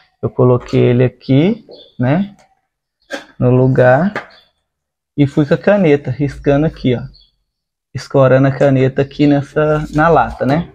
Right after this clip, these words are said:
Bem aqui sim, ó. Passei a caneta assim. E ele foi marcando o papelão. Depois eu cortei com a tesoura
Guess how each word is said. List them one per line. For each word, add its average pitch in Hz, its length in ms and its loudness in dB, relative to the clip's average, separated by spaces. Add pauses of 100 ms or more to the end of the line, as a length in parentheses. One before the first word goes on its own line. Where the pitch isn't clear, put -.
(720)
Bem 123 280 0
aqui 139 220 -4
sim, 117 340 -4
ó. 117 80 -6 (140)
Passei 127 340 -4
a 123 40 -4
caneta 123 500 -2
assim. 185 500 -2 (440)
E 143 60 0
ele 147 140 2
foi 156 160 0
marcando 160 480 0
o 156 60 -6
papelão. 156 600 0 (600)
Depois 160 280 0
eu 175 80 0
cortei 170 520 -2
com 147 100 -2
a 151 60 0
tesoura 175 760 2